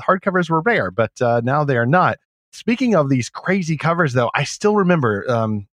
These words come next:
Zach, you mentioned this, uh, this other series that has, like, this, uh, amazing typesetting, and, like, the whole thing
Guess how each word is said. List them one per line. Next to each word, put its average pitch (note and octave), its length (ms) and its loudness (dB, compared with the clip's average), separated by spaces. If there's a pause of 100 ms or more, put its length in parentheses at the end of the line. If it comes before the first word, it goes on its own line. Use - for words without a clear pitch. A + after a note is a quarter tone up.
Zach, B2 240 -2
you B2+ 60 0
mentioned B2 300 -2
this, A2 160 -4
uh, G#2+ 120 0
this G#2+ 220 -4
other C#3 200 -2
series A2+ 420 -2
that F#2+ 120 -4
has, A#2 380 0
like, G#2+ 160 -4
this, G2 160 -8
uh, G2+ 160 -8
amazing A#2 720 0 (380)
typesetting, C3 640 2
and, A2+ 80 0
like, A2 160 0
the G#2 80 -2
whole B2+ 180 2
thing B2 380 0